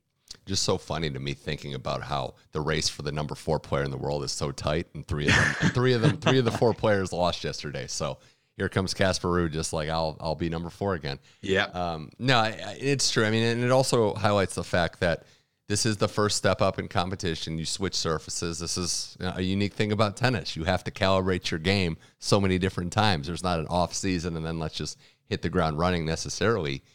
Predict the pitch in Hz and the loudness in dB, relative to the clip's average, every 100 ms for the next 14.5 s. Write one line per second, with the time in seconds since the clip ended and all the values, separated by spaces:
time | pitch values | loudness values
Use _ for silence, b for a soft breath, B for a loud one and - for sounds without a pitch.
0 | b b 95 80 95 95 - 92 71 - | b b 0 2 4 2 -2 -6 -4 0
1 | 92 85 - - b - 90 87 - 85 | 0 0 -2 -10 b -2 0 2 2 0
2 | 80 85 - - 87 - 92 - 82 78 | 0 -4 -4 -2 -2 2 2 0 -2 -2
3 | - 80 73 - - b b b b - | -2 -2 -4 -6 -10 b b b b -4
4 | 80 78 76 - 80 76 - 87 98 151 | -2 -2 -6 -4 -4 -2 -2 0 0 0
5 | - 69 80 82 - 90 90 - - 85 | -4 -4 -2 0 0 0 0 -2 0 2
6 | 87 87 87 - 78 - - 87 80 - | 4 2 0 -2 -6 -6 -8 -6 -6 -4
7 | 80 87 95 - - 80 78 - 82 85 | 0 2 0 -4 -8 -2 -2 0 2 2
8 | 95 87 80 - 85 - 110 - 87 - | 0 0 0 0 -2 2 2 4 0 -4
9 | B B B 78 85 80 - 90 87 87 | B B B -6 -4 -2 2 4 4 4
10 | 82 85 - 98 95 80 - 80 80 92 | 0 0 2 2 2 -2 0 0 2 4
11 | 92 69 - - _ _ _ _ _ _ | 4 4 -4 -14 _ _ _ _ _ _
12 | _ _ 190 123 98 110 - 120 113 87 | _ _ 2 2 2 -2 0 2 2 2
13 | 90 104 101 101 98 98 95 90 92 98 | -2 -6 -8 -6 -8 -8 -10 -10 -8 -6
14 | 95 95 92 - | -8 -8 -10 -12